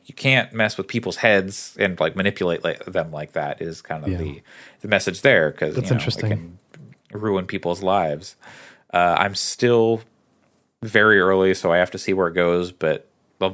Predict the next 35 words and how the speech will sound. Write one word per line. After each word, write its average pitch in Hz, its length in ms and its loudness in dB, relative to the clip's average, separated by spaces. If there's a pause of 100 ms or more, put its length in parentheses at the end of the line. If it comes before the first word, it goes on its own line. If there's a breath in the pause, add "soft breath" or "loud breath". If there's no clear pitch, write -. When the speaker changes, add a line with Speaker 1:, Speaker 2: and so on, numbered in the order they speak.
Speaker 1:
a 101 80 2
lot 101 180 4
of 95 60 0
the 90 60 -6
buzz 87 280 6
I've 82 120 0
seen, 92 180 -2
like, 82 160 0
pe-, - 220 -4
this 98 160 -2
game 95 160 2
has 87 100 -6
brought 87 220 0
people - 180 -6
to - 80 -12
tears, 123 800 -2
is 110 160 -6
a 110 40 -4
lot 110 180 0
of 113 100 -2
what 117 100 2
Speaker 2:
Hmm. 113 80 2
Speaker 1:
I've 110 100 -2
seen. 120 440 -8 (440 loud breath)
And 90 220 0
they, 98 120 4
you 104 140 -4
know, 92 120 2
they 92 100 0
weren't 104 180 0
expecting 98 440 0
it. - 260 -2
They 71 100 -4
were 76 120 -4
like, 82 340 -6